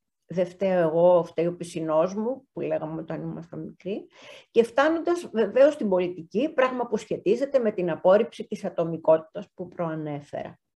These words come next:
Είναι χαρακτηριστική η συνήθεια του εορ-, του εορτασμού των ονομαστικών εορτών και όχι των γενεθλίων, που μαζί με άλλα προνεωτερικά έθιμα υποχωρεί τις τελευταίες δεκαετίες. Οι ονομαστικές εορτές καταδεικνύουν μια συλλογική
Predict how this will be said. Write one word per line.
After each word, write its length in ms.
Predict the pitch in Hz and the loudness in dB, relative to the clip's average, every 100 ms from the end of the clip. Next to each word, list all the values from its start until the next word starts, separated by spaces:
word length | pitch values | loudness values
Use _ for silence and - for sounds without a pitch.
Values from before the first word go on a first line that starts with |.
| _ _ - - _ _ _ - - - - - | _ _ -20 -20 _ _ _ -20 -20 -20 -16 -6
Είναι 220 | 254 285 | -2 0
χαρακτηριστική 840 | 285 247 202 - 175 175 190 - | 2 2 2 -2 -8 -6 -8 -6
η 120 | 247 240 | -4 -2
συνήθεια 540 | 226 190 220 226 220 | -2 0 -2 0 0
του 80 | 208 | 4
εορ-, 260 | 180 175 - _ _ _ _ _ | 4 2 -4 _ _ _ _ _
του 120 | 196 | -2
εορτασμού 640 | 190 170 170 165 175 214 226 | 2 2 2 -2 0 -2 2
των 160 | 214 | 0
ονομαστικών 760 | 180 170 160 165 - - 202 196 | 0 -2 -2 -6 -8 2 4 4
εορτών 480 | 180 151 - 180 196 | 4 4 4 2 4
και 100 | 190 | 6
όχι 220 | 202 202 | 6 4
των 180 | 165 165 | -4 -4
γενεθλίων, 760 | 160 156 160 - 160 196 277 - - - _ | -2 -4 -6 -4 0 2 0 -4 -14 -20 _
που 140 | - 226 | -4 2
μαζί 280 | 208 220 302 | 2 4 2
με 160 | 262 | 4
άλλα 420 | 247 247 254 202 | 4 6 4 2
προνεωτερικά 800 | - 190 180 165 160 160 160 - | 0 -2 0 0 0 -2 -2 -2
έθιμα 500 | 220 175 208 269 269 | 2 2 0 -4 -2
υποχωρεί 560 | 247 233 220 208 185 170 | -2 -2 0 2 2 2
τις 140 | 190 | -2
τελευταίες 540 | - 160 156 - 147 147 | -4 -4 -4 -4 -4 -4
δεκαετίες. 800 | 160 147 147 143 143 131 - - | -4 0 0 -2 -6 -8 -8 -4
Οι 140 | 190 | 0
ονομαστικές 640 | 180 175 180 175 - 233 233 | 2 2 -4 -4 -2 -2 2
εορτές 400 | 180 - 269 - | 0 0 -2 0
καταδεικνύουν 800 | 220 226 214 220 233 277 302 | 2 2 2 -2 -2 0 0
μια 140 | 277 294 | 2 0
συλλογική 800 | 294 277 285 247 262 - 208 | 0 0 0 0 -10 -6 -6